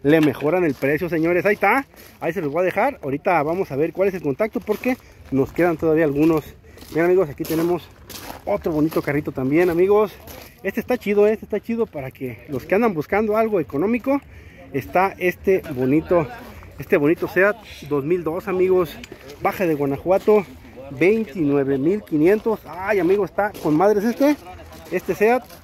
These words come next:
veintinueve quinientos. Este no va a durar hoy. Ahí está, miren, veintinueve quinientos estándar, ¿eh? Todavía es estándar, amigos, miren, trae su estéreo original, ¿eh? Todavía, miren, órale.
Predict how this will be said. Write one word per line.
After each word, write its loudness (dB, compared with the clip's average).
veintinueve 2
quinientos. 0
Este -2
no 0
va 2
a 4
durar 2
hoy. 2
Ahí 0
está, 2
miren, 8
veintinueve 2
quinientos 0
estándar, 0
¿eh? 0
Todavía 2
es -10
estándar, 0
amigos, -4
miren, -6
trae -6
su -4
estéreo -4
original, -4
¿eh? -4
Todavía, -6
miren, -4
órale. -10